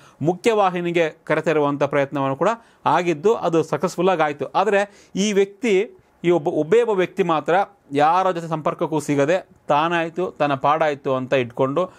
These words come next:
ಯಾವುದೇ ಕಾರಣಕ್ಕೂ ನಾನು ಮುಖ್ಯವಾಹಿನಿಗೆ ಜನರ ಜೊತೆ ಬೆರೆಯೋದಕ್ಕೆ ಇಷ್ಟಪಡಲ್ಲ ಅಂತ ಕಳೆದ ಇಪ್ಪತ್ತಾರು ವರ್ಷಗಳಿಂದ ಒಬ್ಬರೇ ಇದ್ರು ಏಕಾಂಗಿಯಾಗಿ. ಅವರು ಇಷ್ಟ ಬಂದಂಗೆ ಎಲ್ಲೋ ಒಂದ್ ಕಡೆ ಇರ್ತಾ ಇದ್ರು, ಏನೋ ಒಂದ್ ತಿಂತಾ ಇದ್ರು,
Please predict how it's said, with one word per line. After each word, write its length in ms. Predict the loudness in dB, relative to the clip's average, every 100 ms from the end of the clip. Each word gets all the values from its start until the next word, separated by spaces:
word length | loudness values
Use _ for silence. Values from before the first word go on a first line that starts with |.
| -10 0
ಯಾವುದೇ 340 | 0 2 0
ಕಾರಣಕ್ಕೂ 500 | 2 0 0 -2 -2
ನಾನು 240 | -2 0 -2
ಮುಖ್ಯವಾಹಿನಿಗೆ 920 | -4 0 2 2 0 -6 -4 -2 -4 _ _ -8
ಜನರ 380 | -2 0 2 0
ಜೊತೆ 240 | 0 0
ಬೆರೆಯೋದಕ್ಕೆ 460 | 0 0 0 -2 -8
ಇಷ್ಟಪಡಲ್ಲ 540 | -4 -2 0 0 0
ಅಂತ 220 | 0 -2
ಕಳೆದ 320 | -4 -4 -2 0
ಇಪ್ಪತ್ತಾರು 720 | -2 -2 -2 0 0 0 0
ವರ್ಷಗಳಿಂದ 360 | -2 -4 -2
ಒಬ್ಬರೇ 440 | 0 0 2 2 0
ಇದ್ರು 180 | 0
ಏಕಾಂಗಿಯಾಗಿ. 800 | -2 0 -2 -2 -2 -2 -2 -10 _ _ _ -2
ಅವರು 400 | 0 2 2 2
ಇಷ್ಟ 180 | 0 0
ಬಂದಂಗೆ 340 | 0 -2 0
ಎಲ್ಲೋ 160 | 2 2
ಒಂದ್ 160 | 0
ಕಡೆ 120 | 0 0
ಇರ್ತಾ 220 | 0 0
ಇದ್ರು, 380 | 0 0 -2 -4
ಏನೋ 260 | -2 0 0
ಒಂದ್ 120 | -2
ತಿಂತಾ 300 | -2 -2 0
ಇದ್ರು, 400 | 0 2 0 0